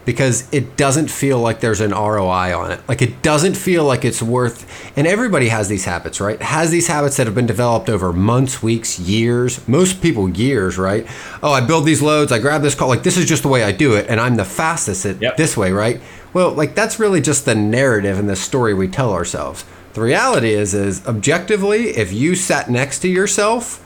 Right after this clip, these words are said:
Speaker 1: and were able to be outside of it, you probably find a lot more of these things that you're able to find little, all these little things add up, because that's really where the time comes from. It's not like it magically appears.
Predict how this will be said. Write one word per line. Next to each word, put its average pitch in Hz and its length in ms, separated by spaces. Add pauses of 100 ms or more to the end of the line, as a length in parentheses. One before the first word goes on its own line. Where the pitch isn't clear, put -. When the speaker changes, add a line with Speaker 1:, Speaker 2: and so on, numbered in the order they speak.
(420)
Speaker 1:
and 113 340
were 123 200
able 135 240
to 110 180 (420)
be 135 240
outside 127 640
of 175 120
it, 214 160 (480)
you 135 100
probably 208 420
find 139 280
a 101 40
lot 101 480
more 127 320
of 95 80
these 95 280
things 98 480
that 107 120
you're 110 160
able 117 220
to 98 80
find 117 720
little, 135 440
all 196 180
these 226 160
little 214 160
things 185 280
add 135 160
up, 143 220 (320)
because 147 220
that's 185 260
really 220 140
where 175 140
the - 80
time 135 280
comes 156 280
from. 87 300
It's 113 140
not 175 160
like 151 180
it 139 120
magically 123 520
appears. 104 800